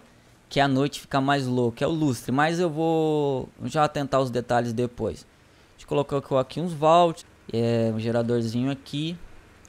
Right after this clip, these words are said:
Esse aqui é o salão, digamos que, lateral. Aqui é o salão central.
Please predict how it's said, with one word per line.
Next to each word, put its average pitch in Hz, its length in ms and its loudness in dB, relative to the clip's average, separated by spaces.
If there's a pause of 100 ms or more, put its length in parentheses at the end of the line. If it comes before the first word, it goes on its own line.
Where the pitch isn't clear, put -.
(800)
Esse 120 160 -8
aqui 123 120 -6
é 127 60 2
o 131 100 0
salão, 127 840 0
digamos 120 420 0
que, 104 500 -6 (400)
lateral. 127 640 2 (1120)
Aqui 190 600 -2
é 135 100 0
o 139 100 2
salão 139 380 2
central. 143 720 2